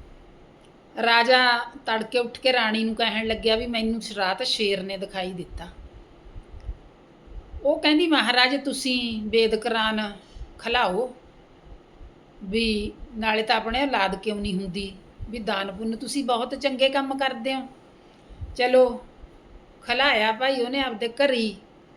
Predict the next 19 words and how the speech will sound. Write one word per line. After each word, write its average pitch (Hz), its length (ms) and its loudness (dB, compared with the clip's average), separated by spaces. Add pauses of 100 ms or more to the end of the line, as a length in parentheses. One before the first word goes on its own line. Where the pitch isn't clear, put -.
(800)
ਕੁਦਰਤੀ 233 540 2
ਬਾਗ 220 320 2
ਦੇ 220 140 2
ਵਿੱਚ 226 200 -6
ਸਾਧੂ 214 500 -2
ਉਤਰੇ 277 300 4
ਹੋਏ 226 200 0
ਤੇ, 220 280 -2 (1300)
ਤਾਂ 202 340 -2 (1200)
ਪੁੱਛਿਆ 247 420 2
ਜਦੋਂ, 247 280 0 (2000)
ਵੇਦ 226 460 4
ਖੋਲ੍ਹੇ, 254 400 2
ਕੁਰਾਨ 220 420 -4
ਖੋਲ੍ਹੀ, 226 480 -4 (1000)
ਉਹ 320 120 4
ਕਹਿਣ 294 400 6
ਲੱਗੇ 277 360 6
ਆ 277 220 2